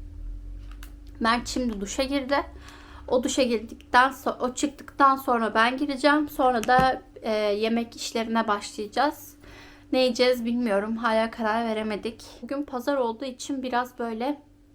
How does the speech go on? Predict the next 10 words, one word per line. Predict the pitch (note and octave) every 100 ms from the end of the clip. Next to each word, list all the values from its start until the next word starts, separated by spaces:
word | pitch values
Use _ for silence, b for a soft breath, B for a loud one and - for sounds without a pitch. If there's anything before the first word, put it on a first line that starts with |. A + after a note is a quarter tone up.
| _
pazar | - A3 A3+ A#3+
bakımı, | A3+ A3 A#3+ A#3+
cilt | A#3+ A3+ -
bakımı | A3 - C4+
yapacağım. | C4+ A#3 C4+ A#3 A#3 A4 - B B B B
Onu | - B3+
da | C4+ B3
birlikte | A#3 A3+ - B3
yapalım | A#3+ A#3 G#3+ A3
istiyorum. | A3 - - G#3 A#3+ F4